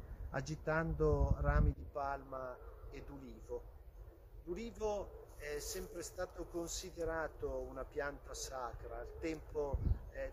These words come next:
dei Greci venivano intrecciati i suoi rami per preparare una corona che veniva posta sul capo del vincitore delle Olimpiadi, era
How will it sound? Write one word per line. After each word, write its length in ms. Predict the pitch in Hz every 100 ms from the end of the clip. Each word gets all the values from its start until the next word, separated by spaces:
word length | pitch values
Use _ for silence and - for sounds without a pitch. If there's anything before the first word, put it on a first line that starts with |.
| -
dei 220 | 143 139
Greci 760 | - 185 190 - - 202 - - - - -
venivano 460 | 160 170 165 156 151
intrecciati 920 | 147 - 156 - - 160 165 - 160
i 80 |
suoi 380 | 143 - 156 156
rami 480 | 156 165 185 196 - - - -
per 160 | 147 143
preparare 500 | 165 - 165 175 175
una 220 | 175 165
corona 680 | - 170 185 196 208 208 208 - - -
che 300 | - 165 160
veniva 320 | 151 156 160
posta 460 | 156 170 165 - 156
sul 240 | - 151 -
capo 600 | - 160 160 156 143 147 -
del 140 | - 156
vincitore 1040 | 165 160 - - - 160 160 147 143 131 -
delle 280 | 147 143
Olimpiadi, 840 | 147 147 151 - 196 160 123 120 123
era 280 | 127 131